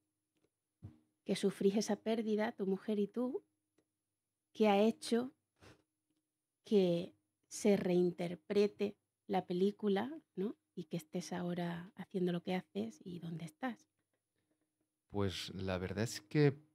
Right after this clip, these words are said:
Speaker 2: pasan unos, una serie de años desde que perdemos a Yuk hasta que,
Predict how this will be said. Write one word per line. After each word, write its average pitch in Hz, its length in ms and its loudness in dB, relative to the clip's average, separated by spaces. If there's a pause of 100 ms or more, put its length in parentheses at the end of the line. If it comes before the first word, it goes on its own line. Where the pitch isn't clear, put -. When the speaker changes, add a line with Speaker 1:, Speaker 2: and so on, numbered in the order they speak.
(240)
Speaker 2:
pasan 135 300 0
unos, 113 680 -2 (240)
una 98 140 -6
serie 117 240 2
de 98 100 4
años 104 320 4
desde 90 380 -4
que 90 180 -8
perdemos 104 460 -2
a 107 40 0
Yuk 107 260 2
hasta 95 280 -6
que, 90 340 -6